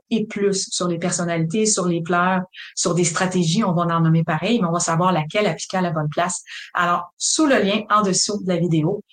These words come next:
c'est possible d'avoir plus d'informations à ce sujet-là. Sinon, vous avez mon site Internet pour apprendre à me connaître encore un peu plus.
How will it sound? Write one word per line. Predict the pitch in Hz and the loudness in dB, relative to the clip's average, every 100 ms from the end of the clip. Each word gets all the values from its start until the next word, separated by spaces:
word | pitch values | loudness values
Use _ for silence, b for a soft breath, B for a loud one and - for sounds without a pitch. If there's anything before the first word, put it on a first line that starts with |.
| b | b
c'est | - 208 | -2 0
possible | 185 - 202 | 2 0 0
d'avoir | 175 165 165 | 0 0 0
plus | 185 180 | 0 0
d'informations | 165 165 160 151 175 | 0 0 0 0 -2
à | |
ce | 170 151 | -2 -4
sujet-là. | - 160 151 185 | -2 -2 0 -2
Sinon, | - 196 233 | -2 0 2
vous | 233 | 2
avez | 220 | 2
mon | 226 302 | 2 0
site | 359 370 | 0 -2
Internet | 320 262 226 240 | 0 2 0 -4
pour | 190 | -4
apprendre | 175 - 202 | -4 -2 0
à | |
me | 180 | 0
connaître | 175 175 190 - | 0 -2 -4 -4
encore | 269 262 226 | -2 0 0
un | |
peu | 190 | -2
plus. | - 147 - - - | -6 -6 -6 -6 -8